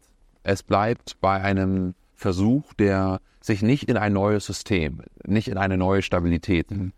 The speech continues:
Speaker 1: übersetzen lässt, sondern die Theologie bleibt selber nachdenklich und versucht es immer wieder, ja, und umspielt sozusagen das Phänomen.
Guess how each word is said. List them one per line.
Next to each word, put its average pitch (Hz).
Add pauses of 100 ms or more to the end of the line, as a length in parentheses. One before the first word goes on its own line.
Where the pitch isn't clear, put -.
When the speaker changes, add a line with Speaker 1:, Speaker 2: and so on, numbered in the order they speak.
(160)
Speaker 1:
übersetzen 85
lässt, 69
sondern 92
die 87
Theologie 90
bleibt 104
selber 101
nachdenklich 80 (540)
und 104
versucht 110
es 123
immer 117
wieder, 117 (220)
ja, 98
und 104
umspielt 127
sozusagen 101
das 92
Phänomen. 80